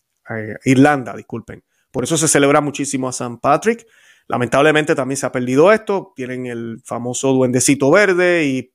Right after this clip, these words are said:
pintan el río verde y hacen todas las boberías que hacen ellos allá también, eh, que no tienen que ver nada con el catolicismo y se olvidan del gran santo que fue San Patricio, San Patrick. Eh, pero uno punto nueve millones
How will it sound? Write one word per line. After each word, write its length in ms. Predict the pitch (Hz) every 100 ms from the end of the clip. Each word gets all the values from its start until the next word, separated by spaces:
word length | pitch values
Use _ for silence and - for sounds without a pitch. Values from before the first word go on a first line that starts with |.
| -
pintan 380 | 139 143 139 139
el 300 | 127 120 -
río 480 | 123 143 139 131 123 _ _ -
verde 600 | 127 175 202 165 170 160
y 80 | 139
hacen 220 | 139 143
todas 160 | 143 139
las 100 | 135
boberías 340 | 131 127 131
que 100 | 131
hacen 200 | 123 131
ellos 240 | 185 160
allá 200 | 151 160
también, 380 | 160 180 202 190 - _ _ _ _ -
eh, 260 | 139 135 131
que 80 |
no 160 | 135 135
tienen 180 | 147 151
que 80 | 147
ver 120 | 143
nada 240 | 143 143
con 100 | 143
el 80 | 135
catolicismo 760 | 127 143 147 208 190 175 175 151
y 60 |
se 100 | 139
olvidan 280 | 127 131 143
del 100 | 139
gran 220 | 135 139
santo 480 | 131 131 127 131 123
que 220 | 127 120
fue 220 | - 123 123
San 240 | 123 120
Patricio, 480 | 123 127 170 160 147
San 160 | - 110
Patrick. 500 | 151 156 135 131 _ _ _ _ _
Eh, 520 | - 139 135 127 113 _ _ _ _ _ _ _ - -
pero 200 | 143 147
uno 280 | 165 220 240
punto 340 | 175 208 196 165
nueve 240 | 160 175
millones 640 | 147 127 139 113 - -